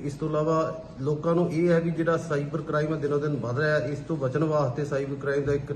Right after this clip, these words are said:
ਟੋਲ ਫ੍ਰੀ ਨੰਬਰ ਹੈ, ਜੇਕਰ ਉਹਨਾਂ ਨੂੰ ਕੋਈ ਪ੍ਰੋਬਲਮ ਆਉਂਦੀ ਹੈ ਤਾਂ ਉੱਨੀ ਸੌ ਤੀਹ ਨੰਬਰ 'ਤੇ ਕਾਲ ਕਰ ਸਕਦੇ ਆ। ਇੱਕ ਸਾਈਬਰ ਕ੍ਰਾਈਮ ਡਾਟ ਜੀ ਓ ਵੀ ਐਨ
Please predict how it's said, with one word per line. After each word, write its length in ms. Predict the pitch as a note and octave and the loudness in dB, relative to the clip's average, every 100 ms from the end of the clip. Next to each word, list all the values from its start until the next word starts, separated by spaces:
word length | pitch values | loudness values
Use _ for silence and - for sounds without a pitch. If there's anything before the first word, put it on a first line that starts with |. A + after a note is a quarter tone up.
| - | -4
ਟੋਲ 220 | C3+ D#3+ | -2 -2
ਫ੍ਰੀ 180 | D#3 D#3 | -2 0
ਨੰਬਰ 300 | C#3 C3+ C3+ | 0 0 0
ਹੈ, 40 | |
ਜੇਕਰ 280 | C3 B2+ C#3 | -2 -2 -2
ਉਹਨਾਂ 160 | C#3+ D3+ | 0 0
ਨੂੰ 100 | D3 | -2
ਕੋਈ 100 | B2+ | -2
ਪ੍ਰੋਬਲਮ 420 | C3 B2+ C3 B2+ | 0 0 0 -2
ਆਉਂਦੀ 260 | B2 B2 | -2 -2
ਹੈ 120 | B2+ - - - - | -4 -6 -14 -12 -4
ਤਾਂ 80 | |
ਉੱਨੀ 300 | C3 C#3+ D3+ | 0 2 2
ਸੌ 120 | D3 C#3+ | 2 -2
ਤੀਹ 300 | C#3+ E3 E3 | -2 -2 -2
ਨੰਬਰ 240 | D3+ D3 | 0 -2
'ਤੇ 220 | C3+ C#3+ C3 - - - | 0 0 -2 -6 -16 -10
ਕਾਲ 240 | A#2+ B2+ C#3 | -2 0 2
ਕਰ 140 | C#3+ | 0
ਸਕਦੇ 360 | C3 C#3+ C#3 C#3+ | 2 0 2 2
ਆ। 40 | |
ਇੱਕ 200 | C#3+ D3 | 2 -2
ਸਾਈਬਰ 360 | C3 C#3 C#3 D3+ | -2 -2 0 -2
ਕ੍ਰਾਈਮ 240 | D3 D3 | 2 0
ਡਾਟ 260 | C3+ C#3 C#3 | 2 -2 -2
ਜੀ 180 | B2 C#3 | -2 0
ਓ 60 | |
ਵੀ 140 | C#3 C#3+ | 2 2
ਐਨ 160 | C#3+ | 0